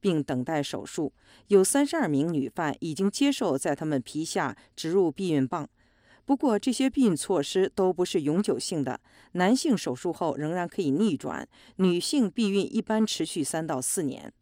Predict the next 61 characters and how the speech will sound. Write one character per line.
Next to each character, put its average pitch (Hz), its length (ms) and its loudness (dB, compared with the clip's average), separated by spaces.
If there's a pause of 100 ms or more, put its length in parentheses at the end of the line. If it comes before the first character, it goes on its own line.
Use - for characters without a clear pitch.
(380)
上 269 200 4
述 220 140 0
案 226 180 2
子 185 140 -2
的 147 80 2
原 135 240 0
告 170 200 2
沃 175 200 2
德 131 300 -2
曾 160 200 -4
因 180 140 0
为 160 160 2
轻 240 300 4
罪 214 280 0
被 156 160 4
关 190 220 2
入 180 160 2
怀 131 240 -2
特 170 160 -2
郡 135 240 0
监 170 260 0
狱。 180 240 -2 (480)
考 202 140 4
虑 233 120 2
到 233 180 4
家 254 220 2
中 254 160 2
的 185 100 4
老 135 220 0
人 147 180 -2
和 - 140 -8
孩 131 260 -4
子 151 180 -2
都 160 140 2
需 180 140 -2
要 143 100 4
照 143 280 0
顾， 147 260 0 (240)
为 190 140 6
了 147 200 4
提 214 240 -4
早 - 220 -2
出 - 200 -4
狱， 185 280 0
他 160 120 -4
接 240 220 0
受 202 180 0
了 135 160 4
植 151 260 -4
入 170 200 4
避 196 180 -2
孕 151 140 0
棒 165 240 0 (240)
以 156 180 0
换 175 240 0
取 170 140 -4
减 127 260 -4
刑 151 200 -4
的 165 80 0
提 - 260 -6
议。 185 220 -4